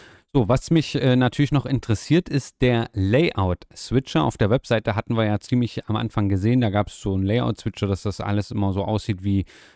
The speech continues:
entweder bei Windows oder Mac O S oder M X Linux und so weiter. Und deswegen will ich mal, äh, schauen, da haben wir auch Tom Jaro Layout Switcher. Und hier können wir jetzt im Prinzip mal, äh, aussuchen,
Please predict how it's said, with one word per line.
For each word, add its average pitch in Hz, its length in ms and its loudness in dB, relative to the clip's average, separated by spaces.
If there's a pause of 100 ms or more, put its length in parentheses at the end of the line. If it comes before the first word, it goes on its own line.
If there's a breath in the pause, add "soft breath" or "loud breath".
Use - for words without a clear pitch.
(120 loud breath)
entweder 107 300 2
bei 120 220 2
Windows 92 420 0
oder 107 160 2
Mac 95 260 0
O 98 100 -2
S 98 300 -8
oder 117 440 -2
M 107 120 0
X 104 240 -6
Linux 98 340 -2
und 95 140 -8
so 87 140 -10
weiter. 180 400 -4 (440 soft breath)
Und 104 140 -4
deswegen 110 400 -2
will 117 100 0
ich 131 160 -6
mal, 104 300 -4
äh, 98 160 -6
schauen, 117 440 -2
da 98 120 -2
haben 113 160 0
wir 156 180 -2
auch 151 280 -2
Tom 143 280 -4 (120)
Jaro 98 400 2
Layout 98 500 -2
Switcher. 151 640 0 (480 loud breath)
Und 110 100 2
hier 139 160 4
können 139 200 2
wir 131 80 4
jetzt 127 200 2
im 127 120 0
Prinzip 117 380 2
mal, 110 300 4
äh, 104 340 -2
aussuchen, 143 680 -2